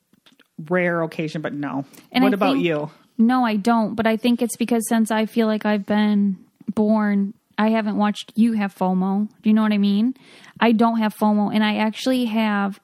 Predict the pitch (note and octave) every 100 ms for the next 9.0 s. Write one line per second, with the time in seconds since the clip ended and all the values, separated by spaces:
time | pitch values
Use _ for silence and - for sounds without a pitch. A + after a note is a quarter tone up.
0 | _ _ _ _ _ - A3+ A#3 - -
1 | A3 A3+ - C4 B3+ - A3 B3 G#3 F#3+
2 | F#3+ G#3 G3+ G3+ G#3+ A3+ A#3 C4 C#4 -
3 | A3 G3+ G#3+ G#3+ - G#3 G#3 G#3 G#3+ G#3+
4 | G#3 G#3 G#3 G#3 G3+ _ _ _ _ _
5 | - A#3+ G#3+ G#3 F#3 G#3+ G3 - G3+ F#3+
6 | - G3+ - G3 F#3 F#3+ F#3+ G#3 - G#3+
7 | G3+ G3 G#3+ G3+ G3+ G3+ G3+ G#3+ G3+ G3
8 | G3 G#3 G3+ G3+ A2 F#3+ A3 - - -